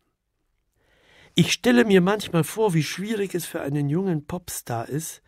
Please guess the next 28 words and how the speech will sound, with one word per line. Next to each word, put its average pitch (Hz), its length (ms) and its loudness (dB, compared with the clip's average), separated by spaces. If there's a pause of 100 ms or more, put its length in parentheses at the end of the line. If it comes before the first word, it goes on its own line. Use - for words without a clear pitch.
(420)
der 147 100 2
über 160 220 4
Nacht - 680 -2
durch 151 180 -4
einen 123 320 -6
Hit 113 420 -6
prominent 143 720 0
wird, 180 260 -6 (400)
damit 156 400 2
gelassen 135 500 -2
umzugehen. 101 840 -4 (800)
Viele 247 380 4
Künstler 165 500 2
der 143 140 2
Kategorie 170 600 4
sehr 180 260 8
jung 190 220 6
und 180 160 -2
plötzlich 175 420 -2
sehr 180 160 0
prominent 160 680 0 (500)
haben 151 240 4
das 160 180 2
nur 190 140 6
mit 180 160 2
schweren 190 420 2
charakterlichen, 165 920 -4 (320)
seelischen 160 760 2